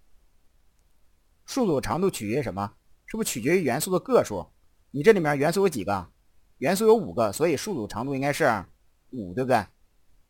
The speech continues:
能明白这块意思吧？哎，好了，那它也有一种简写形式哈，也有一种简写，简写形式。那简写形式怎么写呢？叫 int 中括号，叫做A R R，就等于了，直接来一个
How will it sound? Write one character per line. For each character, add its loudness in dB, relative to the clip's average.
能 0
明 2
白 -2
这 0
块 2
意 0
思 -2
吧？ -2
哎， -6
好 6
了， 8
那 4
它 8
也 6
有 8
一 0
种 -2
简 0
写 0
形 -8
式 -8
哈， -12
也 0
有 2
一 0
种 -2
简 -4
写， -6
简 -2
写 -8
形 -10
式。 -14
那 -8
简 -2
写 -4
形 -6
式 -4
怎 -4
么 -4
写 -6
呢？ -8
叫 -8
int -8
中 -12
括 -6
号， -6
叫 -10
做 -8
A -10
R -6
R， -6
就 -8
等 -10
于 -12
了， -14
直 -4
接 2
来 -2
一 -6
个 -8